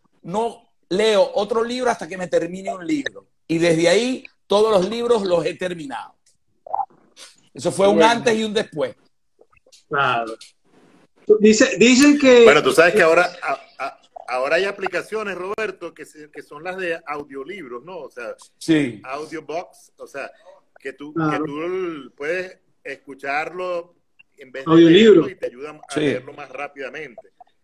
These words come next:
Speaker 3: Igual, igual que hay, digamos, a-, este, aplicaciones que también tú puedes, digamos, comprar y que te sintetizan un libro y te dicen lo más importante del libro. Entonces,
Speaker 1: Claro.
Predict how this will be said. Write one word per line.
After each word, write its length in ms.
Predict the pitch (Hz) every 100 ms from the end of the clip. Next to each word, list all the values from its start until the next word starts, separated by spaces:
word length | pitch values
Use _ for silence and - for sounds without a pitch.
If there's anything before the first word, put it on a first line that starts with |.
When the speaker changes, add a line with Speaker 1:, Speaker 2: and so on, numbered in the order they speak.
| _ _
Speaker 3:
Igual, 260 | 123 127 135
igual 320 | 147 135 143 -
que 80 | 165
hay, 180 | 175 175
digamos, 360 | 175 170 175
a-, 420 | 175 160 135 117 101 - 175 170 - _
este, 600 | 113 107 _ - 117 113
aplicaciones 840 | 110 107 113 117 - 143 143 143 151 _ _ _ _
que 100 | 120
también 420 | 123 117 123 127
tú 100 | 131
puedes, 280 | 131 143 147
digamos, 340 | 147 123 139 -
comprar 540 | 143 - 139 135 135 -
y 60 | 123
que 120 | 127
te 120 | 127
sintetizan 760 | - 135 127 123 - 127 156 151
un 140 | 156
libro 420 | 151 143 151 160 _ _ _ _
y 120 | 131
te 120 | 135
dicen 280 | 127 - 143
lo 80 | 127
más 160 | 123
importante 600 | 151 147 131 123 127 117 131
del 140 | 117
libro. 240 | 131 147 107
Entonces, 260 | 101 110
Speaker 1:
Claro. 340 | 139 131 104